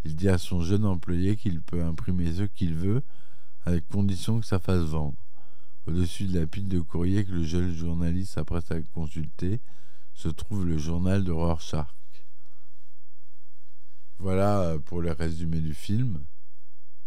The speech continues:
Donc c'est une œuvre majeure, hein, euh, de chez D C Comics, avec des héros qui sont uniques à, à ce roman graphique. Hein.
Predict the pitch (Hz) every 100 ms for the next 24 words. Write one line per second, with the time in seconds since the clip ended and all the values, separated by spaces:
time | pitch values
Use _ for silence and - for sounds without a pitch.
0 | - - - - - - 85 82 - 90
1 | 82 87 85 80 85 85 92 101 101 78
2 | 78 85 90 76 76 73 73 71 - 80
3 | 80 76 - - 78 82 82 85 78 80
4 | 80 101 - - - - - - - -
5 | - - - - - - - - 80 85
6 | 82 76 85 82 82 95 101 92 - -
7 | - 85 85 87 95 98 - 82 78 73
8 | 73 71 - - 76 - - 82 82 76
9 | 78 73 98 120 - - - - - -
10 | - - - - - - 78 85